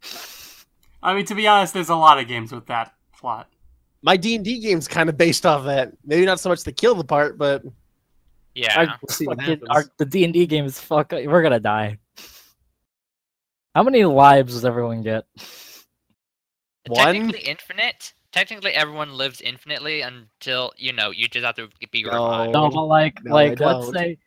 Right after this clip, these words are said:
Speaker 4: let's say in the next game, like, Mega dies. Can he make a character and come back, or are you kicking him out after that?
Speaker 2: Why would I kick him out? You can make a new character.
Speaker 4: Well, then he
Speaker 3: But the
Speaker 4: has
Speaker 3: thing
Speaker 4: another
Speaker 3: is,
Speaker 4: life, doesn't he?
Speaker 3: but Iggy, the thing is,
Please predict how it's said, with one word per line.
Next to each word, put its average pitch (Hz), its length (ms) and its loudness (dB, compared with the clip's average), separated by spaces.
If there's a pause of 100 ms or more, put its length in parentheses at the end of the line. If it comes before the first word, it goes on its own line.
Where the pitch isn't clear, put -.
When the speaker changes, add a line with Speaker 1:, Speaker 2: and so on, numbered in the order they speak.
(120)
Speaker 4:
let's 190 200 4
say 202 220 8
in 185 100 2
the 175 100 2
next 151 340 0
game, 127 360 0 (240)
like, 123 360 0
Mega 131 440 2
dies. 117 580 -2 (100)
Can 143 120 -6
he 156 80 -2
make 175 220 0
a - 20 -4
character 170 380 2
and 147 80 -6
come 151 180 -2
back, 147 260 2
or 135 60 -2
are - 20 0
you 127 140 -2
kicking 131 280 -2
him 117 140 -4
out 117 220 2
after 107 240 -4
that? 101 220 -8 (840)
Speaker 2:
Why 147 160 6
would 247 100 6
I 208 80 2
kick 196 180 -4
him 165 140 0
out? 180 260 0
You 139 80 -16
can 247 140 -12
make 196 120 -8
a 135 40 -6
new 117 140 -6
character. 117 440 -8 (840)
Speaker 4:
Well, 147 120 4
then 165 140 6
he 165 60 0
Speaker 3:
But 170 60 6
the 160 60 8
Speaker 4:
has 151 120 6
Speaker 3:
thing 147 80 2
Speaker 4:
another 139 220 4
Speaker 3:
is, 131 60 4
Speaker 4:
life, 175 340 6
doesn't 117 280 4
he? 95 160 -12
Speaker 3:
but - 160 -10
Iggy, 185 340 -4 (120)
the - 80 -20
thing 220 260 -6
is, 160 400 -6